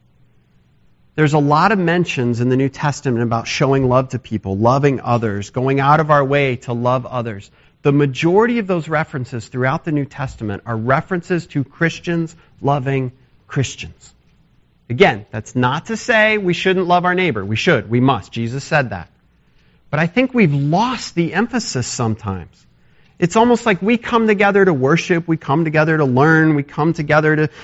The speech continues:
sing songs, but we come together to demonstrate God's love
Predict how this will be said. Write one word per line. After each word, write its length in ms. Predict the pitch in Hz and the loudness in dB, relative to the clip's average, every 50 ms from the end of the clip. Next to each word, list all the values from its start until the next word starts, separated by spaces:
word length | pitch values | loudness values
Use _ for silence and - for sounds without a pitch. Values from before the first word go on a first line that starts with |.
| - - | -18 -12
sing 360 | - - - 190 190 196 185 | -10 -2 2 4 6 6 4
songs, 520 | - - - 160 156 165 175 175 170 160 | 2 2 0 2 6 6 6 6 4 2
but 240 | - - 165 151 - - _ _ _ _ _ _ _ _ _ _ _ _ - | 0 -2 -4 -4 -4 -10 _ _ _ _ _ _ _ _ _ _ _ _ 0
we 140 | 190 247 | 2 2
come 320 | 254 - - 254 269 247 226 | 0 0 -4 -2 0 0 2
together 440 | - 190 160 170 170 190 190 185 156 | 0 -2 0 2 0 2 2 2 0
to 80 | 147 | 0
demonstrate 840 | 120 117 _ - 147 165 202 220 190 147 - - - 139 127 - - | -2 -6 _ -6 -2 0 2 4 4 2 2 -2 -2 -2 -2 -2 -2
God's 340 | 147 131 131 131 131 - | -2 -2 -2 -2 -4 -4
love 360 | 135 147 151 143 127 107 - | -2 0 2 2 2 0 -4